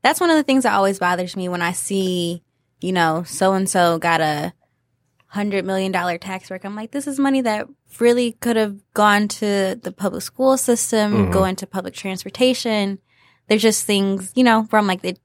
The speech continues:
Speaker 1: doesn't make sense 'cause Detroit needs that tax money.
Speaker 2: Right. Right. So
Speaker 1: But I think I saw something they wanted to give. Am-, they offered Amazon a tax break
Speaker 2: A
Speaker 1: that was a
Speaker 2: a fuck ton of everything.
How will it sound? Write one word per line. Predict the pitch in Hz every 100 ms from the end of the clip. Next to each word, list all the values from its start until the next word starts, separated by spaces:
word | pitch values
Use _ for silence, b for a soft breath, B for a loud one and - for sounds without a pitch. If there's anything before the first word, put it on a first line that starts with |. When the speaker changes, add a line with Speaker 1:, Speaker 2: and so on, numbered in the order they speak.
| _
Speaker 1:
doesn't | 247 254 247
make | 240 -
sense | 262 247
'cause | 226 202
Detroit | 202 - 220
needs | 220 247
that | 220 220
tax | 226 226
money. | - 92 92
Speaker 2:
Right. | 90 - _ _ _ _ _ _
Right. | 95 85 85 - _ _ _
So | - 107
Speaker 1:
But | - - _ - _ _
I | -
think | 262 302
I | 269
saw | 233 226
something | 208 - 202 208 185
they | 190
wanted | 214 196
to | 190
give. | 185 185 180 180 185 -
Am-, | 190 196 -
they | - 208 - _
offered | - 208 220 196
Amazon | 190 208 220 214
a | 185
tax | 196 196 -
break | 139
Speaker 2:
A | 156
Speaker 1:
that | 190
was | 180 175 -
a | - 101 -
Speaker 2:
a | 135
fuck | 131 - 135 135
ton | - 127 120
of | 104 -
everything. | 113 104 104 - -